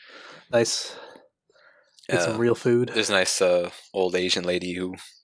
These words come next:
Speaker 2: works there.
Speaker 1: <laughs>
Speaker 2: And we had some, like, uh, croissant sandwiches with, like, bacon and egg and cheese and stuff. It was good, and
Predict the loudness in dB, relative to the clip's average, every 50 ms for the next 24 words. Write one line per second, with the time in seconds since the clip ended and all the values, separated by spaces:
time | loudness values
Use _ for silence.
0 | _ _ _ -20 -20 -14 -6 -4 -2 2 4 6 6 6 4 2 0 -8 -18 _
1 | _ _ _ _ _ _ -4 -2 -2 0 0 -2 -4 -4 -6 -12 _ _ _ _
2 | _ _ -8 -8 -8 -8 -8 -12 -10 -4 -2 -2 0 0 -4 -8 -4 -4 -4 -4
3 | 0 0 0 0 0 -4 -6 -4 -2 -2 -2 -2 -4 -6 -4 -4 -2 -2 -2 -6
4 | -8 -8 -6 -4 -2 -2 -2 -2 -4 -8 _ _ _ _ _ _ _ _ _ -16
5 | -16 -16 _ _ _ _ -2 -2 -2 0 -2 -6 -6 -6 -8 -8 -8 -10 -10 -10
6 | -10 -10 -10 -10 -12 -12 -8 -8 -8 -8 -8 -10 -12 -16 -20 -18 -14 -12 -10 -8
7 | -8 -10 -10 _ _ _ _ _ _ _ -2 2 4 6 6 4 4 0 -4 -6